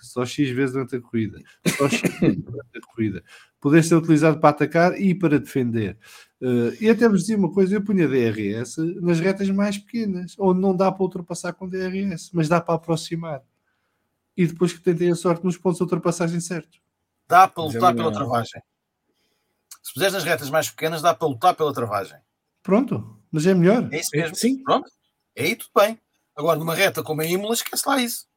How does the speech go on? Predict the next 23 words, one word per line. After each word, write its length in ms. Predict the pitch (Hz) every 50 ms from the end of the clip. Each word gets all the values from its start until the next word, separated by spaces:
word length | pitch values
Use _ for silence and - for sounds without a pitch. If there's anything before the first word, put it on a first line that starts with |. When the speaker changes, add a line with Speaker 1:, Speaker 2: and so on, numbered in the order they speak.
| _ _ _ _ _ _ _ _ _ _ _ _ _ _ _ _ _ _ _
Speaker 1:
Porque 140 | - 196 214
isto 180 | 233 - - 285
Speaker 2:
Dás 220 | 240 226 208 -
o 60 | 165
D 100 | 165 180
R 200 | 190 190 - -
S 280 | 220 220 233 233 240 247
Speaker 1:
o, 20 |
Speaker 2:
e 180 | 254 254 - - - - - - -
arrivederci. 840 | 180 180 180 190 180 185 180 175 165 175 165 160 - - 131 110 - - - _ _ _ _ _ _ _ _ _ - - - - -
Speaker 1:
o 120 | - 226
que 80 | 196 -
temos 280 | - 277 247 220 180 160
visto 300 | 156 151 139 113 - 151
ultimamente 460 | 143 147 147 143 139 127 123 113 113
com 100 | 120 131
o 20 |
D 140 | 117 127 123
R 180 | 117 101 101 98
S, 220 | 90 90 - -
on-, 40 | 143 - - -
onde 200 | 202 180 165 156
funciona, 760 | 165 - 151 135 - - - 127 110 110 110 113 123 143 185